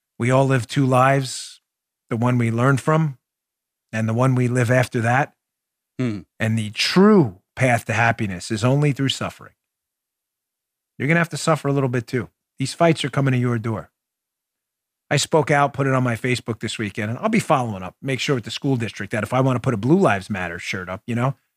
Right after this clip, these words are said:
Speaker 1: for cops and people who put their lives on the line every day for our community, if this is allowed to stand, I'm gonna ask if we can do that too. Why not, right? Can I
Speaker 2: Yeah.
Speaker 1: use the school logo? You,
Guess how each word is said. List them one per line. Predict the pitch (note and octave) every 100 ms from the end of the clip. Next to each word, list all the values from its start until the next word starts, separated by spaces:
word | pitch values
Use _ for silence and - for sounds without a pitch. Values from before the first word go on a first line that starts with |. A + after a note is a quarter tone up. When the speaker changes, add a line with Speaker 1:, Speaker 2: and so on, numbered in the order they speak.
| _
Speaker 1:
for | -
cops | - C3+ C#3 -
and | A2+
people | C3 B2 A2
who | A#2 A2+ _ _ _ -
put | C3+
their | B2 A#2
lives | A#2 B2 B2+
on |
the | A#2
line | A#2+ A#2+
every | B2 A#2+
day | A#2+ B2+
for | B2+
our | B2
community, | C3 C#3+ E3 - - - _ _
if | -
this | A#3+ A3+
is | F#3
allowed | F3+ F#3+ F3
to | D3
stand, | - G#3+
I'm | E3+
gonna | F#3+ F#3
ask | F3+ -
if | C3+
we | F3+
can | E3+
do | D#3+
that | E3+ F#3 -
too. | G3+ F3+
Why | G2+ C#3
not, | D#3 A#3 -
right? | C#3 D#3
Can | C#3
I | C#3+
Speaker 2:
Yeah. | D3+
Speaker 1:
use | C#3+
the |
school | C#3 E3 D3
logo? | D3+ F#3 A#3
You, | F3+ A#2